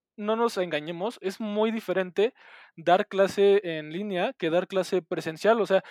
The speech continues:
presencial puedes tener mucho más contacto con los alumnos, simplemente puedes utilizar otras herramientas, y Zoom, eh, nos ha facilitado, la verdad, este proceso en el cual no sabíamos cómo íbamos a tomar clases. Entonces,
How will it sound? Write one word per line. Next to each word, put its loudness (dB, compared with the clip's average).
presencial 0
puedes 4
tener -4
mucho -8
más -6
contacto -6
con -12
los -10
alumnos, -4
simplemente -4
puedes 2
utilizar -4
otras -2
herramientas, -4
y -12
Zoom, -4
eh, -4
nos -2
ha 2
facilitado, 2
la 4
verdad, 2
este -2
proceso -4
en -4
el -10
cual 2
no -2
sabíamos -2
cómo -6
íbamos -2
a -10
tomar -8
clases. -2
Entonces, -8